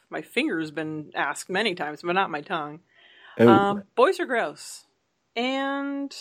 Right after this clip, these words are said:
Speaker 1: s-, so magazines and books in the restroom. Number one, they're flagged. They can never come out of the restroom again. That's where they're gonna have to stay. And the fact that Daniel has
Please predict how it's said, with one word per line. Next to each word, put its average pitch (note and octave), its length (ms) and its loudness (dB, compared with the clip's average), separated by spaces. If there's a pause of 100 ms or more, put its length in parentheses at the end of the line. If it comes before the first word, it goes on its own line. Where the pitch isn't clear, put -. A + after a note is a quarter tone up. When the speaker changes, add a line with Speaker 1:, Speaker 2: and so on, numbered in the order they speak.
(1500)
Speaker 1:
s-, - 280 -12 (280)
so - 180 2
magazines C#4 460 0
and G#3+ 100 -6
books G3 260 -4
in G3 140 -8
the F#3 60 -4
restroom. F3 340 -6
Number A3 220 -2
one, C4 400 0
they're G#3 160 0
flagged. D#3+ 680 -4
They F3+ 160 0
can F#3+ 160 -4
never G#3 220 2
come E3+ 140 -10
out D#3+ 120 0
of D3+ 60 -2
the D#3 120 -4
restroom E3 320 -4
again. D#3+ 180 -6
That's F3+ 300 -2
where F3+ 100 0
they're F#3 100 -2
gonna G#3 180 -2
have A3+ 140 -4
to - 60 -18
stay. E3+ 400 -4 (540)
And A3 580 0 (840)
the C4 120 -2
fact C4 340 0
that F4+ 180 -2
Daniel B3 340 0
has G#3 360 -2